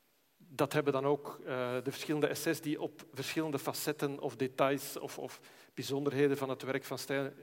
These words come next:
dieper hebben kunnen ingaan. Dat was ook iets wat dat niet in de vorige, eh, publicatie stond. Dus eigenlijk maakt dat,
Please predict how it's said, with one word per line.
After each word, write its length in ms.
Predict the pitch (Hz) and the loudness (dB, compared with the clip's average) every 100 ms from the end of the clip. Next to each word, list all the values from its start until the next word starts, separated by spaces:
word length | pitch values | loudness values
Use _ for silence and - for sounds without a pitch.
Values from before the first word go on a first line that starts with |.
| - 143 | -18 -8
dieper 260 | 143 147 | -4 0
hebben 180 | 135 135 | 0 0
kunnen 240 | 127 135 139 | -2 -2 0
ingaan. 420 | 147 131 135 139 - - - | -2 0 0 -2 -10 -18 -6
Dat 120 | - | -2
was 140 | 135 131 | 0 -2
ook 120 | 135 | -2
iets 260 | 139 - | -4 -4
wat 220 | - 147 135 | 0 0 0
dat 160 | 127 | -4
niet 160 | 135 143 | -4 -4
in 80 | 139 | -2
de 80 | |
vorige, 480 | 127 135 143 139 139 - | -2 0 0 0 -2 -4
eh, 80 | 127 | -8
publicatie 600 | 143 123 117 127 127 - | -6 -8 -6 -4 -4 -6
stond. 280 | - 139 | -8 -8
Dus 200 | 135 131 - - - - - - - - | -8 -8 -10 -20 -20 -20 -20 -20 -20 -12
eigenlijk 500 | - 135 156 156 - | 0 4 4 4 -4
maakt 280 | 143 147 135 | 2 2 6
dat, 340 | 165 165 - | 4 4 -2